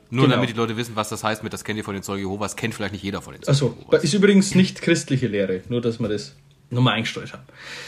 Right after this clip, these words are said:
Speaker 2: Also nach dieser halbstündigen Stille im Himmel kommen die Engel mit den sieben Posaunen. Die, es wird in die erste Posaune geblasen und es kommt Hagel und Feuer auf die Erde mit Blut vermischt und ein Drittel der Erde wird verbrannt. Zweite Posaune wird geblasen,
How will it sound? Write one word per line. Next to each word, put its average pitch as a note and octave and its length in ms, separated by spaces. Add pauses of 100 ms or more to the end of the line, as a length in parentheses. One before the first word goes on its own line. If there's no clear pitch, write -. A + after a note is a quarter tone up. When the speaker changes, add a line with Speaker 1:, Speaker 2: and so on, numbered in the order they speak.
(300)
Speaker 2:
Also D3 200
nach D3 160
dieser D#3+ 240
halbstündigen D#3+ 720
Stille A#3 460
im D#3 180
Himmel G3 380 (320)
kommen D3 240
die C#3+ 160
Engel D#3+ 240
mit C#3+ 140
den C#3 100
sieben C#3 280
Posaunen. A#2+ 680 (420)
Die, A#2+ 100
es - 100
wird A#2+ 140
in A#2 60
die A#2 100
erste F#3+ 300
Posaune D#3+ 460
geblasen C#3 500
und A#2+ 120
es C3 120
kommt B2 260
Hagel C#3+ 340
und A#2+ 140
Feuer D3 560
auf C3 140
die C#3 160
Erde C#3 320
mit B2+ 240
Blut F#3 240
vermischt D3 540
und C3+ 140
ein B2+ 120
Drittel D#3+ 260
der C3 140
Erde B2 240
wird C3 100
verbrannt. A2+ 600
Zweite F3 400
Posaune F3+ 480
wird E3 120
geblasen, C#3+ 600